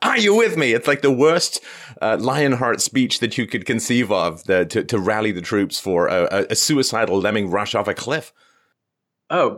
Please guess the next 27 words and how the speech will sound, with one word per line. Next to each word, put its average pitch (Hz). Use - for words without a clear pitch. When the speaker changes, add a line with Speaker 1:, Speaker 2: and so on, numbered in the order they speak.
Speaker 2:
absolutely. 160
And 135
that's -
precisely 165
why 135
I 123
wanted 117
to 117
write 101
the -
book, -
because 104
no 151
one 165
is 139
having 135
this 113
conversation. 104
Nobody 131
is 131
telling 113
men 101
the 98
truth 98
about 95
their 92
lives. 95